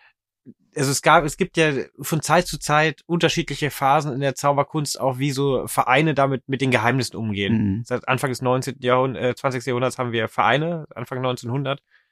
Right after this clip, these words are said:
Speaker 1: äh, die mehr und mehr die Zauberkunst halt auch formen und in eine bestimmte Richtung drängen. Und ich hab so das Gefühl, dass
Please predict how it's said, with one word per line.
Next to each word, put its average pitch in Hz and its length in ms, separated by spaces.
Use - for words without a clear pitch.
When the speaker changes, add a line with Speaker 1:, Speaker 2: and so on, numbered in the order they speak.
Speaker 1:
äh, 117 280
die 113 380
mehr 127 260
und 127 140
mehr 120 480
die 123 160
Zauberkunst 127 540
halt 127 120
auch 110 120
formen 151 440
und 120 120
in 120 80
eine 117 60
bestimmte 117 340
Richtung 139 300
drängen. 123 260
Und - 120
ich 123 120
hab 185 140
so 233 120
das 190 180
Gefühl, 123 520
dass - 340